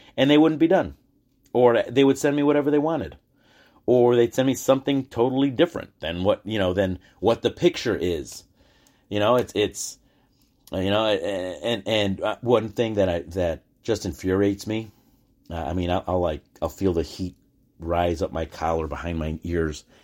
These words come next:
is when orders aren't done and people will try to say, "No, well, that's how it looks. That's how it comes." Here, here in, you gotta understand, here in Mexico, this is how it comes. And I'm,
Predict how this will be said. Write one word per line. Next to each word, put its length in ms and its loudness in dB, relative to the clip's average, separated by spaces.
is 280 2
when 460 0
orders 360 4
aren't 300 -2
done 540 0
and 240 -4
people 260 -6
will 80 0
try 140 -2
to 40 0
say, 100 -8
"No, 120 6
well, 100 8
that's 200 2
how 160 0
it 80 0
looks. 300 0
That's 200 -4
how 140 0
it 100 -2
comes." 300 -6
Here, 180 -6
here 220 2
in, 100 -4
you 220 -6
gotta 220 4
understand, 360 -4
here 160 -4
in 60 -4
Mexico, 500 -4
this 160 -2
is 100 -4
how 220 2
it 80 0
comes. 180 -4
And 100 -6
I'm, 180 -4